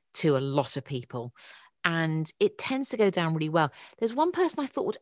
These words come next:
absolutely flipping adore it, and he's never mentioned it. And I wonder if I somehow <laughs> offended him or something. A friend of mine who's an actor, I gave it to him,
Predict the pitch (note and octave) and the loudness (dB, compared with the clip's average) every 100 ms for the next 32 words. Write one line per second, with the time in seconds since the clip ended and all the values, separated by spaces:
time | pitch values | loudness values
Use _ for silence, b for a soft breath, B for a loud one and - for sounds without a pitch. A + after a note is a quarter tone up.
0 | _ - - - - - C#4 B3+ B3 A3+ | _ -6 -4 -2 0 0 -2 0 0 0
1 | - D3+ C#3 - E3 D#3+ D#3 D3 F3 D#3+ | -2 -4 -4 -4 -6 -4 -4 0 2 4
2 | B2 - C#3+ C#3+ D#3+ E3+ D#3+ E3 D#3+ - | 2 0 -6 -2 2 2 2 0 0 -4
3 | C#3 A#2+ - - _ _ _ _ E3+ F3+ | -6 -6 -6 -12 _ _ _ _ -2 0
4 | F3+ F#3 F3 - E3+ F3 - C4 - C4 | 2 0 0 -2 2 0 6 4 8 6
5 | A#3 C4 - C4+ D#3 - C#4+ E3+ - - | 8 4 4 2 2 2 2 2 -4 -6
6 | - - D#3+ _ B B B B B - | -8 -12 -12 _ B B B B B 4
7 | E4 C#4+ C4+ B3+ A#3+ A#3 - - E3+ F3 | 4 6 4 2 2 0 0 2 4 6
8 | G3+ G3 - D#3+ C#3 | 4 4 2 -2 -2